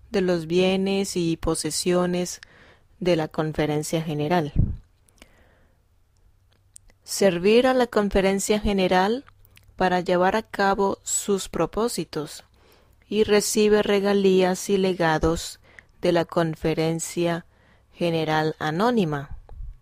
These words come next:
es decir, de la Iglesia Espiritual. La Iglesia Adventista del Séptimo Día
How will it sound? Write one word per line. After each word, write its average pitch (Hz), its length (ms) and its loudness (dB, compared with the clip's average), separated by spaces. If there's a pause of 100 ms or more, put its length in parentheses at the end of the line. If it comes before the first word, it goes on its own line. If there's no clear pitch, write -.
(800)
es 160 140 -8
decir, 175 500 -2
de 165 140 4
la 151 100 0
Iglesia 165 880 -2 (460)
Espiritual. 156 800 2 (2000)
La 180 160 4
Iglesia 214 460 4
Adventista 233 600 2
del 208 140 2
Séptimo 196 500 2
Día 160 380 2